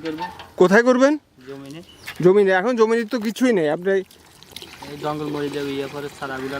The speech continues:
Speaker 1: লাগাবো।
Speaker 2: লাগাবেন?
Speaker 1: জি।
Speaker 2: এখন তো আপনি যেহেতু এটা করছেন, আপনার নিজে, নিজের নাকি?
Speaker 1: হ্যাঁ, নিজের।
Speaker 2: নিজের। আচ্ছা, বলেন, এই যে গত দু বছর যাত-, যাবত আপনাদের গত বন্যা এবং এবারে জলবদ্ধতা, আপনার তো সব, সব নষ্ট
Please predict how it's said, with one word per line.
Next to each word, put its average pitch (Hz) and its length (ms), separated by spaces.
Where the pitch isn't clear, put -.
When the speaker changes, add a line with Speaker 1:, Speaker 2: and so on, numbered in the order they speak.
Speaker 1:
লাগাবো। 131 260
Speaker 2:
লাগাবেন? 180 360
Speaker 1:
জি। 120 420
Speaker 2:
এখন 240 220
তো 247 40
আপনি 214 180
যেহেতু 202 240
এটা 220 120
করছেন, 220 300
আপনার 196 220
নিজে, 208 300
নিজের 233 300
নাকি? 185 240
Speaker 1:
হ্যাঁ, - 600
নিজের। 127 240
Speaker 2:
নিজের। 160 320
আচ্ছা, 175 200
বলেন, 220 220
এই 190 160
যে 208 60
গত 202 160
দু 208 200
বছর 233 320
যাত-, 143 300
যাবত 165 280
আপনাদের 190 340
গত 190 140
বন্যা 208 300
এবং 180 180
এবারে 208 280
জলবদ্ধতা, 208 580
আপনার 202 260
তো 220 60
সব, 226 160
সব 214 120
নষ্ট - 180